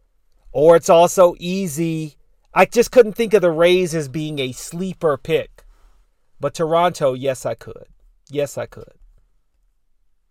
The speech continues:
So we'll see how it goes. I'm looking forward to the baseball season. I know you are too.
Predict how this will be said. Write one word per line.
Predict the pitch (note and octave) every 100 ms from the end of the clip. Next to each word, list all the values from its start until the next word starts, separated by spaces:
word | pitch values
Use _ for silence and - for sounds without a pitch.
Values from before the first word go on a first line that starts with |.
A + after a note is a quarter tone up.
| _ _ _ _ _ _ _ _ _ _ _ _ _ _ _ _ _ _ _ _ _ _ _ _ _ _ _ _ _ _ _ -
So | A#3+ C4
we'll | C#4+
see | - B3+
how | A#3+
it | A3+
goes. | A3+ A3 C#3 - - - - - _ _ _ _ _ _ _ _ _ _ _ _ _ _ _ _ _
I'm | F3+ A3+
looking | A#3 A3+ A3
forward | - G#3 G#3
to | G#3+
the | F#3+
baseball | G3 G3 - G3 F#3
season. | - G3 F#3 F3
I | E3+
know | F#3
you | F3+ F3 E3+
are | E3
too. | - E3 C3+